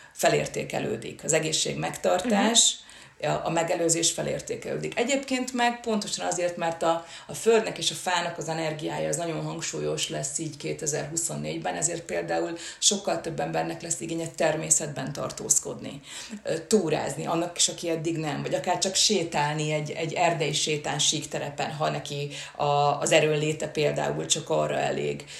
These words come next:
Speaker 1: Ezért is, ö, jeleztem, hogy a túraboltok forgalma is megnőhet, amit tudom, hogy most egy ilyen nagyon, nagyon speciális terület, de, de ugyanígy például az is, hogy a,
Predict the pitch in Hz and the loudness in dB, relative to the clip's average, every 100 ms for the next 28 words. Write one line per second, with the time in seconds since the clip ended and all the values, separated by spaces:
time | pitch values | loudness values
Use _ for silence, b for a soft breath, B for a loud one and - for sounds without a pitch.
0 | B 190 180 180 165 160 - 156 156 156 | B 0 2 2 2 2 4 6 6 6
1 | 151 156 147 - 127 156 147 139 - 151 | 4 0 -6 -12 -2 0 2 0 -2 -4
2 | 147 160 156 - 156 151 147 151 160 - | -4 -6 -6 -4 0 2 2 -2 -6 -4
3 | 156 143 151 151 151 151 143 160 156 185 | -2 -2 -2 -2 -2 -4 -4 -2 0 0
4 | - 247 214 208 202 - 170 180 190 190 | 2 6 6 8 6 6 6 6 8 6
5 | 190 B B 196 214 208 202 202 196 185 | 4 B B 4 8 8 6 4 2 2
6 | 185 185 196 - 185 190 190 160 185 190 | 2 2 2 2 4 6 6 6 6 6
7 | 190 B B 160 196 226 214 202 196 202 | 4 B B 4 6 8 6 6 4 2
8 | 196 208 220 220 180 165 - 165 170 165 | 6 6 8 6 6 0 0 2 6 6
9 | 165 165 | 4 0